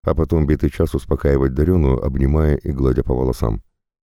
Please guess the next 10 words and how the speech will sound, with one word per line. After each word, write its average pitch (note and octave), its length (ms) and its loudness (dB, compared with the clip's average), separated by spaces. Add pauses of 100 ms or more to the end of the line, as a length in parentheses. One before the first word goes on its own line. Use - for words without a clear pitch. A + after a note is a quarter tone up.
(440)
И G2 80 2
в E2+ 60 -4
какой-то F2+ 380 0
миг F#2 260 2
я D2+ 100 2
будто D2+ 460 0
не D2+ 180 4
на D2 240 2
шаг F#2 300 -4
другой C2+ 380 0